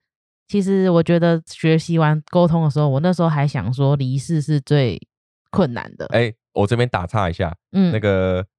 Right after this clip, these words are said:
Speaker 2: 听众朋友，如果之前呢没有复习到这一集的，可以回去复习一下。
Speaker 1: 什么意思？
Speaker 2: 就是那个沟通的大魔王。
Speaker 1: 嗯，对，对，
Speaker 2: 哎，
Speaker 1: 我那时候真的一直以为，
Speaker 2: 对，对，对。
Speaker 1: 就是我，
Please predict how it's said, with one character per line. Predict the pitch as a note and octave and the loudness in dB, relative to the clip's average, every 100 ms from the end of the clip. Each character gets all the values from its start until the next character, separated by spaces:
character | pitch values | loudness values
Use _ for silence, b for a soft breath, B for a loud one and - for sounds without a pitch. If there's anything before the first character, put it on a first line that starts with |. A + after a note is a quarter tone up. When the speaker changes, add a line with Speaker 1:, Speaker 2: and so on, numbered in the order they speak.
| _ | _
Speaker 2:
听 | - | -6
众 | A#2 A2+ | 0 0
朋 | G2+ | 2
友， | F#2+ F2 | 0 0
如 | F2+ | 0
果 | G2+ F#2+ E2 G2+ | 0 0 -2 -4
之 | D#3 | -2
前 | D3+ A#2 | 0 0
呢 | A2+ | 2
没 | A#2 | 2
有 | C#3 | 2
复 | A2+ D#3 | 2 0
习 | A#2+ A2+ | 0 0
到 | B2+ | 0
这 | A#2 | 2
一 | A2+ | 0
集 | A#2 F2 | 0 -4
的， | D#2+ E2+ | -4 -2
可 | G2+ | 0
以 | |
回 | F#2 F#2 | 0 0
去 | G#2+ | 0
复 | G#2 G2 | 0 -2
习 | E2+ E2 | -2 -6
一 | |
下。 | F2 F2 B2+ | -6 -6 -2
Speaker 1:
什 | F#3+ | 0
么 | F3+ E3 | 2 2
意 | F#3+ | 2
思？ | F#3+ F3+ E3 F3 | 2 0 0 0
Speaker 2:
就 | |
是 | A#2 A#2 | 0 0
那 | A2+ | 0
个 | G#2 F#2+ F#2 F#2 G#2 _ _ _ | 0 0 0 -4 -8 _ _ _
沟 | - C3 | -2 0
通 | C3 B2+ | 2 2
的 | A2 | 2
大 | B2+ G#2+ | 2 2
魔 | F#2+ F#2+ | 2 2
王。 | E2+ E2+ - | 2 -6 -8
Speaker 1:
嗯， | F#3 F#3 D#3+ D#3+ | -2 0 -2 -2
对， | F#3 F3 | 0 2
对， | E3+ E3 | 0 -2
Speaker 2:
哎， | |
Speaker 1:
我 | G3+ G#3 | -2 0
那 | C#4+ | 2
时 | C#4+ | 2
候 | C#4 | 2
真 | - B3+ | 0 0
的 | G#3+ | -2
一 | A3 | -4
直 | F#3 E3+ | -6 -8
以 | E3 D3 | -4 -4
为， | C#3+ | -2
Speaker 2:
对， | C3+ C3+ | -2 -4
对， | |
对。 | |
Speaker 1:
就 | C#3+ F3 | -6 -6
是 | F#3 F3+ E3 _ _ _ _ | -2 -4 -4 _ _ _ _
我， | - D#3+ D3+ C3+ A2 - | -2 2 2 2 -2 -6